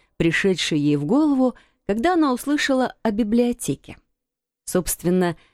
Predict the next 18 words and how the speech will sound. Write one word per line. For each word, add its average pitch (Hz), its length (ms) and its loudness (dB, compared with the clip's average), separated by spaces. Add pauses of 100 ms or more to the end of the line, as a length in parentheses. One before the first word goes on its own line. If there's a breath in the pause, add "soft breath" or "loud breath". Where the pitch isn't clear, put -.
(200 soft breath)
не 190 160 4
сама 294 540 4
библиотека 208 800 0
прельщала 214 680 0
Мэри — 170 400 0 (400)
она 440 180 0
слишком 233 440 0
мало 208 280 0
ещё 143 280 -2
читала 143 460 -2
книг. - 440 -2 (560)
Но 175 360 0
упоминание 196 960 2
об 165 120 -2
этой 175 240 0
комнате 202 720 0 (380 soft breath)
напоминало 190 800 2
девочке 208 720 -2